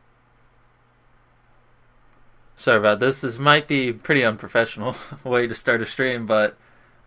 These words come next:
Uh, I just, this is, like, one of my first streams. This is actually my second one, so not a hundred percent sure if I'm doing everything right. It does look like everything's up and running,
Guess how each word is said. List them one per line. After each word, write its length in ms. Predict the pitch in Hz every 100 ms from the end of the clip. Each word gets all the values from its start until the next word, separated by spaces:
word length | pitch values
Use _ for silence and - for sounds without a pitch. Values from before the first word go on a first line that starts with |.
| -
Uh, 480 | 95 101 104 101 101 _ _ _ _ _ _ _ -
I 140 | 107
just, 340 | 98 104 - - _ -
this 180 | 110 120
is, 120 | -
like, 260 | 107 107
one 120 | 127 117
of 80 |
my 200 | 107 104
first 360 | 104 - 131 123
streams. 460 | - 147 147 143 -
This 180 | 120
is 60 | -
actually 280 | 123 120 113
my 60 |
second 400 | 101 - 113 123
one, 160 | 113 110
so 280 | - 104 101 _ _ _ _ _ _ -
not 440 | 131 139 156 156 151
a 40 |
hundred 300 | 147 139 139
percent 360 | 139 - 135 120
sure 160 | 131
if 100 | 113
I'm 120 | 120
doing 220 | 113 117 107
everything 400 | 101 101 107 98
right. 300 | 95 98 107 117 -
It 200 | 131 -
does 300 | 160 180 170
look 200 | 170 -
like 340 | 123 107 - -
everything's 500 | 123 117 131 117 113
up 160 | 110
and 100 | 110
running, 300 | 110 107 101